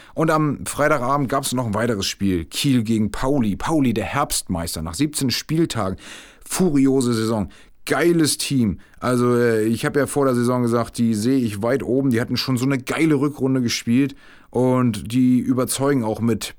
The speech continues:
Burgstaller vorne drin. Also, es ist wirklich, wirklich eine, eine super Truppe. Aber die Kieler im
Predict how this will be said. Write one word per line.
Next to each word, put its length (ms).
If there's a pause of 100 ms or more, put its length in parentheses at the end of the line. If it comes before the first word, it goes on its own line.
Burgstaller 680
vorne 340
drin. 360
Also, 200
es 60
ist 60
wirklich, 380 (320)
wirklich 340
eine, 280
eine 640
super 500
Truppe. 480 (380)
Aber 580 (680)
die 200
Kieler 640 (320)
im 300